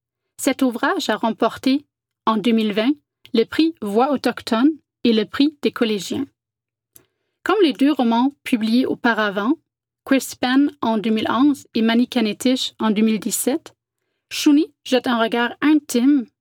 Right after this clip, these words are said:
diversifié et complexe sur Uahat, la communauté dans laquelle Fontaine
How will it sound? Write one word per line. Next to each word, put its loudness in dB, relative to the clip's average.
diversifié 0
et -2
complexe -4
sur -2
Uahat, 0
la 0
communauté 2
dans 0
laquelle -2
Fontaine 0